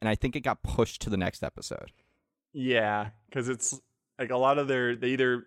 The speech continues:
Speaker 2: it's a lot of exposition heavy up front, and then it becomes this thing of, like, "Next time I get a gun, I'm gonna kill you too." And then it's like
Speaker 1: Right.
Speaker 2: and then they go, they let him wander off and get a gun.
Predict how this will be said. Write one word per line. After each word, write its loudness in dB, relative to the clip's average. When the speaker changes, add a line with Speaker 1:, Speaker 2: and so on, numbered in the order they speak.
Speaker 2:
it's -10
a -6
lot 2
of -2
exposition -4
heavy -2
up -6
front, -4
and -4
then 0
it -2
becomes -2
this -4
thing -4
of, -4
like, -4
"Next -6
time -2
I 0
get 0
a -2
gun, 2
I'm -2
gonna -4
kill -4
you -4
too." -8
And -4
then 2
it's -4
like 0
Speaker 1:
Right. 4
Speaker 2:
and -4
then 2
they 4
go, 4
they 2
let 4
him 2
wander 4
off 2
and -4
get -2
a -4
gun. -6